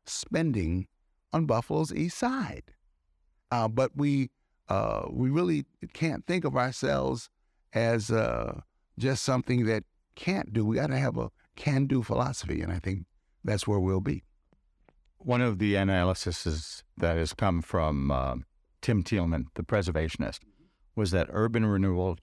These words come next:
Speaker 2: took down what he calls the, the shop house, the storefronts on the bottom with the houses above. And so it did two things. It decimated the commercial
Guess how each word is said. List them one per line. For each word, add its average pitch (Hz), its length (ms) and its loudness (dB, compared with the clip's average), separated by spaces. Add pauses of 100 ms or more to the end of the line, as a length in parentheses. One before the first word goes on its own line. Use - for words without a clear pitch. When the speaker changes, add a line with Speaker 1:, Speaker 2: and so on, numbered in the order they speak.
Speaker 2:
took - 300 -4
down 92 360 2
what 80 120 -4
he 98 120 0
calls 82 520 0
the, 76 260 -2 (440)
the 98 100 -2
shop 82 480 -2
house, - 440 -6 (460)
the - 80 2
storefronts 107 760 0
on 107 100 4
the 113 80 2
bottom 85 560 2
with 87 180 0
the 80 120 0
houses 90 600 0
above. 80 560 -2 (440)
And 85 280 2
so 95 300 2
it 80 100 -2
did 90 260 0
two 135 200 0
things. 78 380 -2
It 101 200 -2
decimated 92 680 2
the 87 100 -6
commercial 98 760 0